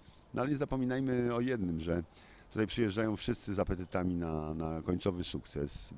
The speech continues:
Belgowie uczyli się i, i nie osiągnęli tego, co chcieli, czy Francuzi, e, uczyli się i nie osiągnęli tego, co cz-, chcieli przed czterema laty.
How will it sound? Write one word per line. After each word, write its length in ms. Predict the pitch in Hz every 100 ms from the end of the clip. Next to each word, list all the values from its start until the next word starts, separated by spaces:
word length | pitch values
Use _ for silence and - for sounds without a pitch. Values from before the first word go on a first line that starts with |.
| 73 73
Belgowie 380 | 92 92 101 104
uczyli 340 | 90 - 95
się 300 | 87 87 82
i, 300 | 78 78 76
i 100 | 78
nie 120 | 85 87
osiągnęli 380 | - 90 90
tego, 180 | 85 87
co 140 | 82 82
chcieli, 280 | - 87
czy 100 | 73
Francuzi, 540 | - 87 85 90 85 82 - - - -
e, 60 | 85
uczyli 360 | 76 - 95 82
się 140 | 92
i 60 | 82
nie 60 |
osiągnęli 540 | 82 82 85 85 87 78
tego, 220 | - 85 82
co 120 | 82
cz-, 380 | - - 82 80
chcieli 280 | - 85
przed 280 | 78 - 85
czterema 420 | - - 90 85
laty. 460 | 82 65 - 82 85